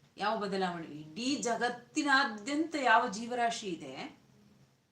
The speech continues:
ಆ ಜೀವರಾಶಿ ತನಗೆ ಕೊಟ್ಟಿರ್ತಕ್ಕಂಥ ಒಂದು ಸುಯೋಗ, ಆ ಸುಯೋಗವನ್ನ ದುರ್ಬಳಕೆ ಮಾಡ್ಕೊಂಡಿರುತ್ತೆ. ಬೇರೆಯವ್ರಿಗೆ ಹಾನಿ ಮಾಡಕ್ಕೆ, ಅದಕ್ಕೆ ಸ್ವಯಂ ಹಾನಿ ಮಾಡ್ಕೊಂಡು,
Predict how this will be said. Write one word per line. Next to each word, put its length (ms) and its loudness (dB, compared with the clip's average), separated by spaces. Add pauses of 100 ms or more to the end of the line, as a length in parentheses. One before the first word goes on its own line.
(160)
ಆ 160 2
ಜೀವರಾಶಿ 560 0
ತನಗೆ 320 -4
ಕೊಟ್ಟಿರ್ತಕ್ಕಂಥ 720 -6
ಒಂದು 240 -8
ಸುಯೋಗ, 640 -4 (1300)
ಆ 80 0
ಸುಯೋಗವನ್ನ 640 -2 (160)
ದುರ್ಬಳಕೆ 500 -2
ಮಾಡ್ಕೊಂಡಿರುತ್ತೆ. 680 -4 (500)
ಬೇರೆಯವ್ರಿಗೆ 360 -4
ಹಾನಿ 200 0
ಮಾಡಕ್ಕೆ, 400 -6
ಅದಕ್ಕೆ 180 -10
ಸ್ವಯಂ 300 -4
ಹಾನಿ 200 -6
ಮಾಡ್ಕೊಂಡು, 500 -10